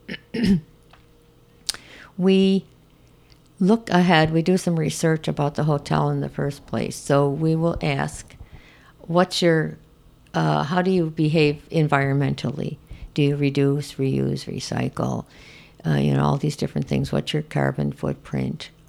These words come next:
Um, are your employees, have you trained your employees to look for signs of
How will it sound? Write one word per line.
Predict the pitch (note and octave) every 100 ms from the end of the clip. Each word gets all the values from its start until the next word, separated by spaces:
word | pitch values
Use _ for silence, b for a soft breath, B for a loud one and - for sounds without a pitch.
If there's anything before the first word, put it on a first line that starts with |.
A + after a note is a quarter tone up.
| -
Um, | D#3 D3+ D3 D2+ E3+ _ _ B B B B -
are | F3 F#3+
your | A3+ G#3+ F#3 F3
employees, | - D#3+ - E3+ E3+ D#3 D#3 F3
have | D#3
you | E3+
trained | E3 - F#3 G#3 A3 G#3
your | D#3
employees | - D#3 - D#3+ D#3+ D#3+ -
to | D#3+
look | D#3 -
for | D3
signs | - D#3 D3+ D#3
of | D3+ C#3+